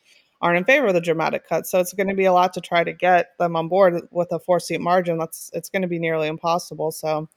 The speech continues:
but if they are doing the bills individually, I think there's at least a chance of passing a few of them, you know, but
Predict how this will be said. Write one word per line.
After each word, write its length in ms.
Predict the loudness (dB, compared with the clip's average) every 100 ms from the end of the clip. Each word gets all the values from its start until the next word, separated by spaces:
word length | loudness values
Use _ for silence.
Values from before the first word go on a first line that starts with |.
| _ _ _ _ _ _ _ _
but 160 | 4 4
if 80 | 6
they 120 | 6
are 160 | 8 8
doing 200 | 6 6
the 80 |
bills 240 | 8 6 6
individually, 920 | 2 4 4 6 8 8 8 6 4 -2 -6 -10 -14 -18 -12 0
I 140 | 2
think 220 | 2 2
there's 180 | 2 4
at 80 | 2
least 200 | 0 -4
a 60 |
chance 320 | -2 0 0 -4
of 80 |
passing 680 | 2 2 2 -4 -4 -6 -10 -12
a 40 | -8
few 280 | 2 6 6
of 80 |
them, 360 | 6 4 2 0 -2 -2
you 160 | -2
know, 320 | -2 -2 -6 -14 _ _ _ _ _ _ _ _ _ _ _ _ 2
but 200 | 2